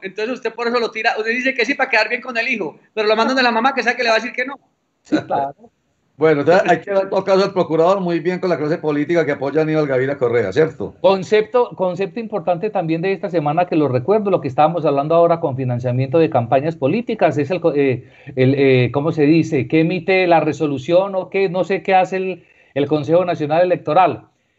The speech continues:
Speaker 3: Ah,
Speaker 2: Eh,
Speaker 3: sí,
Speaker 2: eh,
Speaker 3: señor,
Speaker 2: que
Speaker 3: sobre las,
Speaker 2: emi-,
Speaker 3: las redes
Speaker 2: que
Speaker 3: sociales.
Speaker 2: emitió un concepto sobre que publicidad en redes sociales se cuenta como publicidad política pagada.
Speaker 1: Qué
Speaker 2: Que hay
Speaker 1: rico
Speaker 2: que
Speaker 1: para
Speaker 2: tener
Speaker 1: empezar a
Speaker 2: en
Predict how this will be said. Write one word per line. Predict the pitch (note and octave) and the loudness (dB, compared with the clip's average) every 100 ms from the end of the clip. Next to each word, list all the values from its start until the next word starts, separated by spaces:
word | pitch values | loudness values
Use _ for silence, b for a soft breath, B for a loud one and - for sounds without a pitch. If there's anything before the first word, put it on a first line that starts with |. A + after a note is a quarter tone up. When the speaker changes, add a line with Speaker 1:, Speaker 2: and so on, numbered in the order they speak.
| _ | _
Speaker 3:
Ah, | C3+ F3+ D3+ | 2 2 2
Speaker 2:
Eh, | |
Speaker 3:
sí, | C#3 - | -4 -8
Speaker 2:
eh, | F3+ - | -14 -12
Speaker 3:
señor, | F3 D3 | -6 -6
Speaker 2:
que | B2+ | 0
Speaker 3:
sobre | E3 E3 | 2 2
las, | D#3 D#3 | 2 0
Speaker 2:
emi-, | - - | -2 -12
Speaker 3:
las | D3+ | -8
redes | F3+ | -4
Speaker 2:
que | F3+ | 2
Speaker 3:
sociales. | F3+ E3+ A2+ - _ _ | 2 2 -2 -12 _ _
Speaker 2:
emitió | D#3 F3 E3+ | -10 -6 -4
un | F3+ | -4
concepto | A3 A3 G#3+ G3+ - A3+ | -4 -4 -4 -4 -4 -4
sobre | G3 G3 E3+ - | 0 0 0 -4
que | F3+ | -4
publicidad | - E3 D#3+ D#3+ - D#3+ E3 F#3+ A3 | -2 0 0 -2 -2 2 4 4 2
en | G#3+ | -4
redes | A3 A3 | -2 -2
sociales | G#3+ D#3+ F#3 A3+ D4 | -2 -4 -4 -4 -4
se | A3+ | -4
cuenta | F3 E3+ G3+ | -2 -2 -2
como | G3 F3+ C#3+ | 0 0 0
publicidad | D#3 C#3+ D3+ D3 | -4 -2 -2 0
política | F3+ F3 - C3 | -2 -4 -2 0
pagada. | C#3 C3 A#2+ | 2 4 4
Speaker 1:
Qué | A2 | 2
Speaker 2:
Que | G3+ | 0
hay | F#3+ | 0
Speaker 1:
rico | G#3+ | -2
Speaker 2:
que | |
Speaker 1:
para | G#3+ G3 | -2 -2
Speaker 2:
tener | F3+ F#3 | -2 -2
Speaker 1:
empezar | |
a | |
Speaker 2:
en | A3+ | -2